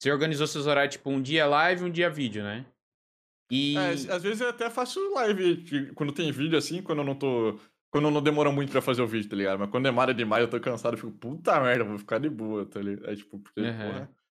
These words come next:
Speaker 1: Não, te
Speaker 2: editar
Speaker 1: entendo.
Speaker 2: é complicado.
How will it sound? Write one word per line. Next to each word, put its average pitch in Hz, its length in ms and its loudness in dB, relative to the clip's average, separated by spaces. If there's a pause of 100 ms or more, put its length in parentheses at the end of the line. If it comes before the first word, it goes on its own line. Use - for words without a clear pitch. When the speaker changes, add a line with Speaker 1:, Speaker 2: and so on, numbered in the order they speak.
(340)
Speaker 1:
Não, 113 200 -6
te 113 80 -8
Speaker 2:
editar 120 480 -2
Speaker 1:
entendo. - 120 -16 (840)
Speaker 2:
é 90 80 -14
complicado. 101 600 -4